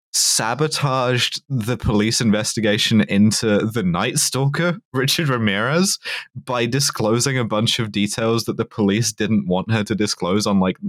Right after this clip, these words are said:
live T V, and therefore handing them directly to Richard Ramirez,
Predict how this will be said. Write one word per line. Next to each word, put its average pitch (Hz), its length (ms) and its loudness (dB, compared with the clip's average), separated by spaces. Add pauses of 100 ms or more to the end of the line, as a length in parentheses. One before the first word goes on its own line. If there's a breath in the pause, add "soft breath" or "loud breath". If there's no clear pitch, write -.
(200)
live 95 540 0
T 104 240 0
V, 90 340 -2 (240 soft breath)
and 104 160 2
therefore 104 380 0
handing 101 640 2
them 101 180 4
directly 95 480 -2
to 101 120 -6
Richard 95 280 -4
Ramirez, 90 540 -2